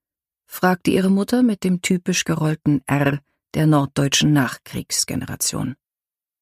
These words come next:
„Das steht doch schon auf deinem Zettel.“ Grete versuchte ruhig zu bleiben. „Was für ein Zettel?“ „Du hast mir doch einen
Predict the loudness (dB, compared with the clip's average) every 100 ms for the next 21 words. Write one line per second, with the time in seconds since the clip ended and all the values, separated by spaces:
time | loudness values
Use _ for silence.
0 | _ -6 -2 2 4 4 4 4 4 4
1 | 4 4 2 2 0 -4 _ _ _ _
2 | _ _ _ -6 -2 0 0 -2 0 -2
3 | -2 -4 -2 -2 -2 -8 -8 -12 -14 -10
4 | -10 -10 _ _ _ _ _ _ _ _
5 | -2 0 0 0 0 4 2 2 -2 -4
6 | -4 -8 -10 _ _ _ _ _ _ -20
7 | -2 0 2 0 2 2 4 4 4